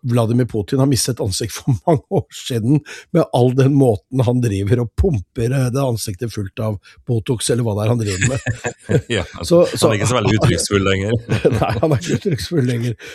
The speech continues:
Speaker 1: Han, han ligner, han ligner stadig vekk mer på, eh, Hosni Mubarak, den tidligere <laughs> egyptiske presidenten. Jeg er helt, jeg har alltid vært sikker på at de brukte samme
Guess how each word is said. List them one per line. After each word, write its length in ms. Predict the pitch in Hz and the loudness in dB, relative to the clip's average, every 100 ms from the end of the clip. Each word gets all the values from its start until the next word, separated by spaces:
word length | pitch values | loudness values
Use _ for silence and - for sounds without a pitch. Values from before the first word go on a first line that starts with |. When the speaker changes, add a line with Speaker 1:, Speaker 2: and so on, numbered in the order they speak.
| - | 0
Speaker 1:
Han, 160 | 180 170 | 4 6
han 240 | 156 175 | 6 6
ligner, 460 | 175 147 127 143 135 | 6 4 4 4 4
han 300 | 156 151 156 | 2 4 2
ligner 240 | 151 135 143 | 2 2 4
stadig 320 | 156 123 147 | 2 2 4
vekk 320 | 139 104 - | 2 0 -6
mer 260 | 127 123 120 | 0 2 0
på, 240 | - 147 143 - - - - _ - | -2 0 0 -2 -12 -20 -20 _ 0
eh, 420 | 131 127 127 127 | 4 6 4 2
Hosni 340 | 120 139 - 151 | 4 2 2 2
Mubarak, 540 | 147 120 117 113 139 - | 2 4 2 4 0 -2
den 80 | 147 | 0
tidligere 480 | 139 110 113 - 151 - | 0 0 -2 0 -2 -2
<laughs> 180 | 185 | -4
egyptiske 500 | 127 123 - 123 - 101 | 0 0 0 -6 -4 -4
presidenten. 680 | 131 135 117 92 _ 175 - - | -6 -2 -4 -4 _ -8 -8 -12
Jeg 120 | 175 165 | 0 4
er 120 | 165 | 6
helt, 220 | 147 131 | 4 2
jeg 80 | 147 | 0
har 380 | 151 175 160 156 | 2 0 -4 -2
alltid 220 | 156 135 | -2 2
vært 100 | 151 - | 0 0
sikker 160 | 113 | 0
på 60 | 147 | 2
at 40 | |
de 80 | 143 | 2
brukte 320 | 135 151 - | 2 -4 -4
samme 400 | 120 - 113 107 | 0 0 0 0